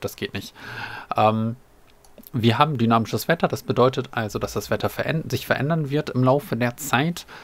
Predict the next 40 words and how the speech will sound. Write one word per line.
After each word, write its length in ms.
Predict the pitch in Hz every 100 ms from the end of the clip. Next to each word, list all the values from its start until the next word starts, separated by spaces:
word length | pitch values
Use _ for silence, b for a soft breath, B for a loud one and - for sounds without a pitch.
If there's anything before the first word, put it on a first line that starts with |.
| B
So 140 | - 110
innerhalb 220 | 110 107
von 140 | -
dreißig 400 | 104 104 107 104
Minuten 380 | - 131 165 143
kann 220 | 131 117
es 120 | 110 -
zum 100 | 107
Beispiel 260 | 107 -
dann 160 | 107 104
von 160 | -
bewölkt, 340 | 110 131 170 - - - -
bewölkt 380 | 123 127 135 -
zu 100 | 110
leicht, 420 | 107 104 - - B B B B B B B B B - - 110 -
ja, 180 | - 92
zu 120 | -
leichtem 320 | 101 107 - 95
Regen 260 | 113 135
zum 160 | 120 117
Beispiel 240 | 110 110
übergehen. 540 | 117 110 104 113 107 104
Was 240 | - - -
eher 180 | 117 101
selten 320 | 120 160 143
passieren 400 | 131 123 135 127
wird, 140 | 127
ist, 200 | 117 -
dass 140 | 107 -
man 220 | 110 110
mitten 260 | 127 160
im 160 | 123 117
Juli 520 | 107 131 151 143 135 B B B B -
im 240 | 131 117 107
Sonnenschein 420 | 127 143 - 117
losfährt 640 | 113 147 - - 123 120
und 240 | 110 104 113
in 180 | 113
einem 180 | 110 107
absoluten, 840 | 113 120 - 107 107 113 110 104